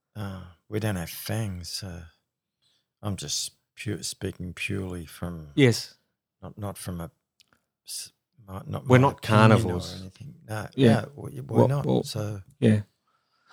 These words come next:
Speaker 1: uh, why are we tearing into meat <laughs> if we haven't got
Speaker 2: I think we could reduce the amount of meat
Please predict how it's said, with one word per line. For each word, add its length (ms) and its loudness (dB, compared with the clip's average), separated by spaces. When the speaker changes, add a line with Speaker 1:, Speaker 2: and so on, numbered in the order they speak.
Speaker 1:
uh, 260 -6
why 220 -4
are 80 -2
we 140 -6
tearing 480 -4
into 200 -10
meat 400 -8
<laughs> 80 -20
if 140 -14
we 80 -6
haven't 280 -10
got 200 -16
Speaker 2:
I 80 6
think 220 0
we 100 2
could 220 0
reduce 640 0
the 100 6
amount 320 6
of 140 -6
meat 180 -2